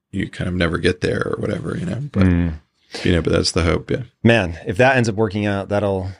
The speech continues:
Speaker 2: that'll be transformative. So I'm, <laughs> uh, I am both terrified of A I and probably unreasonably optimistic.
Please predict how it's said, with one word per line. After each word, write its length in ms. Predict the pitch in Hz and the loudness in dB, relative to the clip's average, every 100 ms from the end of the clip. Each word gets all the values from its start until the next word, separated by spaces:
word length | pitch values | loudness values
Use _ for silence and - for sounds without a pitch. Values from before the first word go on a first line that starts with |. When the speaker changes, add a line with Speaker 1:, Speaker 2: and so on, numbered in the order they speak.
| _ - | _ -2
Speaker 2:
that'll 180 | 110 | 0
be 280 | 107 101 92 | 0 -2 -4
transformative. 1200 | 87 - - 127 123 120 117 113 - 127 113 95 90 | -6 -10 -6 -4 -2 -2 -2 -4 -2 0 0 0 2
So 260 | 117 104 | 2 2
I'm, 460 | 117 123 127 123 117 | 2 2 2 0 -2
<laughs> 40 | |
uh, 540 | 107 101 123 110 101 92 - - - | -2 0 2 2 0 -2 -8 -20 -4
I 140 | 110 117 | 2 4
am 180 | 117 110 | 4 2
both 440 | 110 101 95 _ | 0 0 -4 _
terrified 720 | - 110 113 113 131 135 147 | 0 2 4 4 4 4 2
of 180 | - 120 | -2 0
A 160 | 120 120 | 2 4
I 340 | 123 151 165 - | 2 0 -4 -4
and 480 | 113 110 110 107 - _ | 0 0 0 -2 -6 _
probably 680 | - 131 151 147 131 123 - _ | -10 -2 2 2 2 2 -2 _
unreasonably 1080 | 131 135 135 139 113 107 113 107 104 101 101 | 0 2 2 0 0 2 2 2 -2 -2 -2
optimistic. 720 | 95 92 90 98 - 180 190 | -2 -4 -4 -4 -4 -6 -6